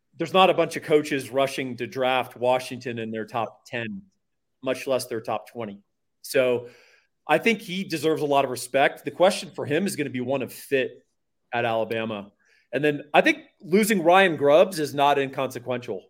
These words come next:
I think, I think that was his right-hand man. I think that's a big deal. Uh, I think DeBoer is the special sauce and all that, but man, R-, Ryan Grubbs was a, he was a trusted lieutenant that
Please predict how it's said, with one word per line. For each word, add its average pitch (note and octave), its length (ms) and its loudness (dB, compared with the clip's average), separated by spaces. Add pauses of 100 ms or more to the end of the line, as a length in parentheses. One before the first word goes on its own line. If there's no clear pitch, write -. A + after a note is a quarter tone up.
(100)
I C3+ 80 0
think, D#3 300 -6 (540)
I C#3+ 80 -4
think F#3 200 0
that F#3 180 6
was F3 120 2
his D3+ 160 -2
right-hand D3 520 2
man. C#3 300 -2
I C3 60 0
think D3+ 220 -8
that's C#3+ 180 0
a - 20 -10
big C3 300 -6
deal. C3+ 420 -4 (640)
Uh, A#2+ 320 -2 (180)
I D3+ 60 2
think F#3 240 0
DeBoer D#3+ 400 4
is D3 140 0
the C3+ 80 -6
special C#3 380 -2
sauce C3 360 0
and D3+ 80 -8
all D3 120 -2
that, D#3 220 2
but C3+ 100 -4
man, C#3+ 260 -2
R-, B2+ 180 -6
Ryan E3 360 2
Grubbs C3+ 440 4
was A2+ 180 -10
a, A2 100 -8 (960)
he D3+ 140 -8
was F3 120 -10
a D#3+ 60 2
trusted E3 800 0 (420)
lieutenant C3+ 520 -2 (520)
that A#2+ 300 -4